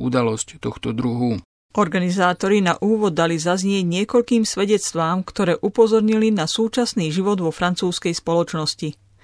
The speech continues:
Speaker 2: Po svedectvách o vylúčení a utrpení, ale tiež aj o priateľstve a podelení sa, vystúpili so svojimi príspevkami predseda biskupskej konferencie Francúzska,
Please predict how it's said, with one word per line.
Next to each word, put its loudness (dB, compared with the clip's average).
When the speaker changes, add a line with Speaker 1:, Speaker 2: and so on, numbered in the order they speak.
Speaker 2:
Po 0
svedectvách 2
o -2
vylúčení 2
a 0
utrpení, 0
ale 2
tiež 4
aj 2
o -2
priateľstve 0
a -2
podelení 2
sa, -2
vystúpili 2
so 0
svojimi 0
príspevkami -2
predseda 0
biskupskej -2
konferencie -2
Francúzska, -2